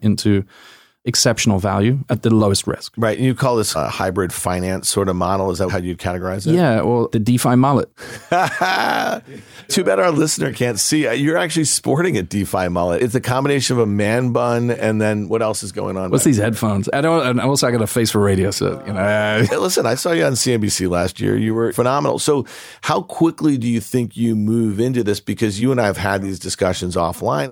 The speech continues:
Speaker 2: The idea of Web three is all over the place. And there's a lot of innovation going in a lot of different pockets. And finance is obviously the first and foremost one where s-, really smart people like you are emerging with really smart tech <laughs> people like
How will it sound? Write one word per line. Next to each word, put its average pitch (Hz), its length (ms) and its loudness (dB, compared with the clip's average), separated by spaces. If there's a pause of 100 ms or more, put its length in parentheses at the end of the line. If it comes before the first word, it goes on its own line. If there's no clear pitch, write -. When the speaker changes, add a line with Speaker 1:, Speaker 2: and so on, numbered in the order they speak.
Speaker 2:
The - 200 -2
idea 143 460 2
of 101 100 -2
Web 98 260 0
three 95 300 -2
is 85 120 0
all 64 160 2
over 50 180 -6
the - 80 -12
place. - 360 -12 (180)
And 101 140 -2
there's 95 140 2
a - 20 2
lot 107 160 2
of 120 80 0
innovation 95 520 0
going 90 220 -2
in 87 60 0
a 80 80 0
lot 82 220 2
of 90 80 0
different 90 260 -4
pockets. 80 540 -2
And 80 120 0
finance 104 460 0
is 85 160 -4
obviously 82 720 0 (360)
the 104 180 2
first - 360 -2
and 98 140 -2
foremost 95 680 -2
one 90 360 -2
where 82 180 0
s-, - 160 -8
really 113 340 2
smart 92 440 -2
people 87 320 -4
like 80 320 -2
you 92 580 0
are 85 140 0
emerging 92 560 -2
with 87 180 -4
really 101 240 -2
smart 90 400 -2
tech - 240 -2
<laughs> - 80 -8
people - 420 0
like - 180 -6